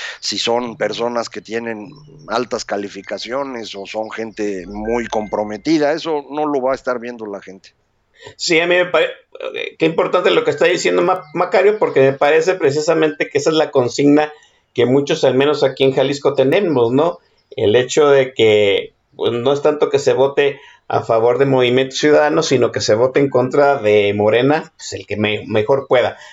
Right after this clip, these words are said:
Speaker 2: Déjeme darle un-, algunos datos relevantes. En Campeche la elección de gobernador está dividida a tercios entre Morena, el Partido de la Alianza y el candidato de Movimiento Ciudadano. Lo mismo, ah, sucede en Colima,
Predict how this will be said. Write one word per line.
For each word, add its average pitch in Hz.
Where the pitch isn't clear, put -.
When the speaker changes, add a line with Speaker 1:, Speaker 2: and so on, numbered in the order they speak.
Speaker 2:
Déjeme 180
darle 180
un-, 175
algunos 160
datos 175
relevantes. 180
En 123
Campeche 151
la 117
elección 113
de 139
gobernador 117
está 127
dividida 117
a -
tercios 170
entre 107
Morena, 143
el 113
Partido 110
de 135
la 135
Alianza 151
y 104
el 104
candidato 113
de 135
Movimiento 110
Ciudadano. 156
Lo 120
mismo, 175
ah, 123
sucede 131
en 139
Colima, 170